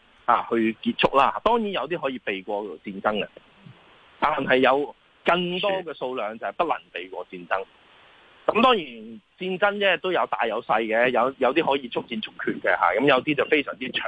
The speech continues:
咁樣啦嚇。咁其實我如果有跟開我嘅，都知道的而且確係有戰爭嘅風險，而戰爭嘅風險係一路上升嘅。咁但係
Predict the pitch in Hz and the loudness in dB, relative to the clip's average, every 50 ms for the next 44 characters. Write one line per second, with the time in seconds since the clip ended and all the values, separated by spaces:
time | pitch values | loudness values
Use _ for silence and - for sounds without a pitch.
0 | 78 69 67 69 76 85 101 98 80 76 90 95 95 90 - - - - _ _ | -6 -6 -8 -12 -14 -14 -12 -8 -8 -6 -6 -6 -6 -6 -6 -8 -10 -12 _ _
1 | _ _ - - - - - - - - - - _ _ - 269 311 254 185 - | _ _ -20 -18 -18 -20 -20 -20 -20 -20 -20 -20 _ _ 2 4 4 4 2 2
2 | 160 151 151 143 127 117 135 165 185 - - 143 113 127 165 202 208 _ 160 143 | -2 -4 -4 -4 -2 0 2 2 2 0 -2 -8 -4 -4 -4 -4 -4 _ -2 0
3 | 117 139 - - 175 170 175 170 - 170 165 160 147 113 104 104 104 - 110 104 | 0 0 2 2 0 0 -2 -4 -4 -2 -2 -2 -2 -2 -2 -2 0 0 2 2
4 | 107 - 123 180 165 - - 175 165 151 135 113 107 107 - - _ - 226 - | 2 2 0 0 -2 0 -2 -2 0 2 2 2 2 -2 -6 -2 _ 0 0 0
5 | 139 120 95 - - 123 147 - - 110 - - - 95 92 92 92 92 95 92 | -4 -8 -10 -6 -6 -6 -4 -2 -2 -4 -2 -4 -4 -4 -4 -4 -4 0 2 2
6 | 107 117 - 117 107 107 107 131 120 110 92 - 113 107 101 - 80 85 85 - | 2 2 0 -2 -2 0 2 2 2 2 0 0 -2 -4 -4 -6 -10 -14 -18 -20
7 | - - - - - - - - - 127 131 262 - 190 202 196 185 214 233 226 | -20 -20 -20 -20 -20 -20 -16 -2 2 2 2 4 4 2 2 4 4 2 2 2
8 | 202 170 160 - - 185 185 185 180 185 - 127 143 - - 131 180 - 135 123 | 0 -2 -4 -4 -6 -6 -6 -6 -8 -8 -8 -8 -8 -6 -2 -2 -2 -2 -2 -6
9 | 110 - - 98 90 92 98 - 127 123 120 110 87 - - - - - - _ | -6 -4 -6 -6 -6 -8 -4 -2 -2 -2 -2 -2 -6 -6 -8 -12 -14 -14 -18 _
10 | _ _ _ _ - - - - - 320 339 302 226 208 185 180 180 | _ _ _ _ -20 -20 0 2 2 4 6 4 4 4 2 0 -2